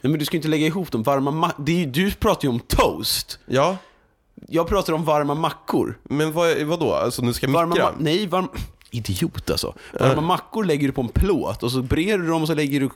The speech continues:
Speaker 1: gur-, eller gurka, du lägger skinka och så lägger du ost ovanpå.
Speaker 2: Ja, men, ja, men jag, jag gör toast istället.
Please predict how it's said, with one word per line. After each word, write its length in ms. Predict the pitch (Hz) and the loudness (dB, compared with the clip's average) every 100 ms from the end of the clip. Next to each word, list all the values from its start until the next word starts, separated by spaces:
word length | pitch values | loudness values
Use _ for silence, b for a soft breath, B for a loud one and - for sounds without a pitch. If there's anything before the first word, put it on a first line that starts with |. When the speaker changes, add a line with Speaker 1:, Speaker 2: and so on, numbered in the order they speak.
| _ | _
Speaker 1:
gur-, 460 | - 143 151 123 104 - | -14 -4 0 0 -2 -2
eller 200 | 127 120 | 0 0
gurka, 440 | 120 113 104 - | -2 0 0 0
du 180 | 101 104 | -2 0
lägger 180 | 117 113 | 0 0
skinka 600 | - 156 135 110 - 131 | 0 0 0 0 0 0
och 80 | 131 | 0
så 60 | |
lägger 200 | 131 113 | 0 2
du 140 | 110 - | 0 -2
ost 220 | - - | -4 -2
ovanpå. 420 | 113 101 123 - - | 0 0 0 -6 -8
Speaker 2:
Ja, 80 | - | -2
men, 280 | 127 135 95 | 0 0 0
ja, 120 | 104 | 0
men 280 | 123 123 120 | 0 0 0
jag, 220 | 120 127 | 0 0
jag 360 | 123 117 113 117 | 0 -4 -2 0
gör 100 | 123 | 0
toast 480 | 120 139 - - - | 0 -2 -2 -4 -4
istället. 360 | 104 110 98 | 0 2 2